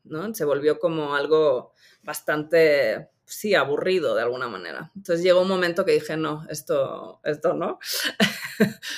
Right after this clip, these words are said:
¿No? De repente esa, esa pasión me, me, por, por mi startup, pues sí, pero la, era como muy solitario el proceso. Y entonces decidí que tenía que buscar trabajo.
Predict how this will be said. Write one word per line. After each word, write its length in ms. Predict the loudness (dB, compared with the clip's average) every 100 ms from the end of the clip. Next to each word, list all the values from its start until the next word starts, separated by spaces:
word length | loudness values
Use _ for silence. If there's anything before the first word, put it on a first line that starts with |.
| -12 -6
¿No? 220 | 0 2
De 80 | 4
repente 440 | 4 2 2 4
esa, 280 | 4 4 2 2
esa 320 | 2 2 2
pasión 420 | 0 2 2 2
me, 320 | 0 0 -2
me, 440 | -4 -2 -2 -4 -6 -10 _ _ -6
por, 320 | -2 -2 0
por 160 | 0 0
mi 80 |
startup, 400 | 0 2 4 4
pues 160 | 4 0
sí, 160 | 0 0
pero 320 | 0 -2 -4
la, 240 | -4 -4 -4 -6
era 220 | -4 -4
como 200 | -2 -2
muy 140 | -2 -4
solitario 580 | 0 0 0 0 2
el 120 | 0 -2
proceso. 480 | -6 -6 -10 -12 _ -20 -20 -20 _ _ _ _ _ _ _ _ _
Y 120 | 2
entonces 240 | 6 6
decidí 320 | 6 6 6 6
que 100 | 4
tenía 240 | 4 4
que 80 | 4
buscar 320 | 4 0 -2
trabajo. 380 | -2 -2 -4